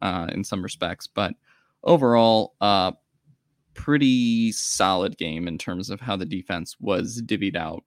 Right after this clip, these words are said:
uh, snaps-wise. And I don't really have too many criticisms over here. Um,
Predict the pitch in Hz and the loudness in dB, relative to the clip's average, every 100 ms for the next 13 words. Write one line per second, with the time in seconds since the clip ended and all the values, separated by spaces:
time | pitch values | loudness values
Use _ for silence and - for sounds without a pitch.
0 | - 85 78 - - 104 95 - 95 82 | -10 -10 -10 -10 -2 0 0 -2 -2 -2
1 | 87 - _ - _ - 92 87 - 95 | -2 -6 _ -20 _ -6 -4 -2 -2 -2
2 | 85 90 90 98 - - 95 87 85 85 | 0 -2 -2 -4 -4 -6 -4 -2 -2 -4
3 | - 98 - 90 90 90 92 80 - 90 | -6 -6 -6 -6 -4 -4 -4 -4 -2 0
4 | 80 - _ _ _ - 85 82 - | 0 -4 _ _ _ -6 -4 -2 -4